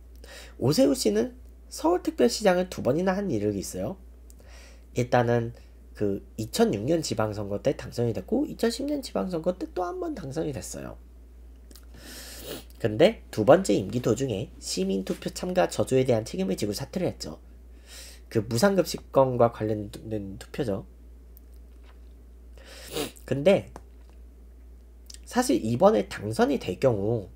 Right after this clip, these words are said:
<clears throat> 삼 선으로 인정이 되기 때문에 사실 앞으로 일 년밖에 못해요. 응.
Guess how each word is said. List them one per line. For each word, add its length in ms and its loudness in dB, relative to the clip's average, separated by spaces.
<clears throat> 2250 -4
삼 380 2
선으로 420 4
인정이 380 0
되기 240 -6
때문에 500 -4
사실 260 -2
앞으로 280 -2
일 120 4
년밖에 380 0
못해요. 440 -14
응. 240 2